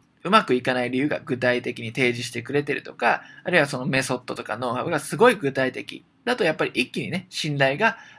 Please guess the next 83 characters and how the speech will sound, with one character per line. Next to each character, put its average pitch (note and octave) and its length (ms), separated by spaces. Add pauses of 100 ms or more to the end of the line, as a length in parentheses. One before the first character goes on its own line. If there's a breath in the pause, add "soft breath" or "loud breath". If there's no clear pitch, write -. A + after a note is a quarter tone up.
上 B2 80
が A#2 80
り - 100
ま - 80
す - 100
と。 - 80 (800 soft breath)
で、 A#3 80
そ - 140
し - 60
て D4 120
も A#3 100
う - 20
ち - 80
ょ - 40
っ - 20
と - 60
つ - 140
な G3 120
が F#3+ 100
る F#3+ 120
ん C#3+ 60
で - 60
す - 100
け - 80
れ - 60
ど - 80
も、 - 340
具 F3+ 120
体 B3 240
的 C4+ 200
で C#4 80
あ B3 60
れ G3 80
ば D#3+ 120
わ B2+ 100
か-、 - 120 (140)
わ C#3+ 120
か A3 140
り A#3+ 100
や C4 120
す - 100
く - 60
な - 100
り D2+ 100
ま - 80
す - 80
と。 - 80 (800 loud breath)
で、 - 80
論 G#3+ 260
理 A#3+ 120
的 A#3+ 240
に B3 100
わ D#3 140
か C3 120
り B2 60
や A2 100
す A2+ 120
い - 40
っ - 40
て - 200
い - 20
う A#2+ 40
の A#2 60
も G#2 80
あ G#2+ 60
る A2 60
で - 100
し - 120
ょ - 40
う - 40
し、 A3+ 320
こ - 100
の B2+ 80
視 - 140
覚 F#3 240
的 F3+ 160
に D#3 100
イ F#3 120
メ A#3 160
ー - 40
ジ - 120
し - 100
て A3+ 220